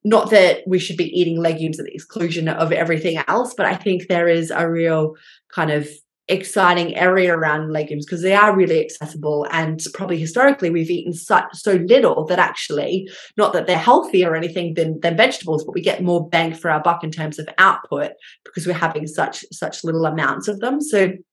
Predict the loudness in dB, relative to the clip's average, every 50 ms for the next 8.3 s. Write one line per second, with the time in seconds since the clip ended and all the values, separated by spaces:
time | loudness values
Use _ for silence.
0 | _ _ _ -2 2 2 4 4 4 6 6 8 8 8 6 4 2 0 0 0
1 | -2 -6 -12 -16 -18 -20 -20 -20 -18 -18 -20 -6 _ 2 2 4 4 4 2 2
2 | 0 2 2 2 2 2 0 -2 -4 -4 -4 -2 -2 -2 -2 0 0 0 2 0
3 | 0 2 4 4 4 4 2 0 0 0 0 -4 -4 -6 -4 -4 -4 -4 -4 -6
4 | -8 -6 -4 -4 -4 -2 -2 -4 -4 -4 -6 -6 -4 -4 -4 -4 -4 -6 -10 -10
5 | -8 -8 -8 -8 -4 -2 0 0 0 -2 -6 -4 -2 0 0 0 0 -2 -4 -6
6 | -10 -8 -6 -6 -4 -4 -4 -2 0 0 -2 -2 -2 -6 -6 -6 -6 -6 -6 -6
7 | -4 -4 -4 -4 -4 -2 -2 0 0 0 -2 -4 -8 -12 -16 -18 -16 -4 0 0
8 | 0 2 0 -2 -4 -6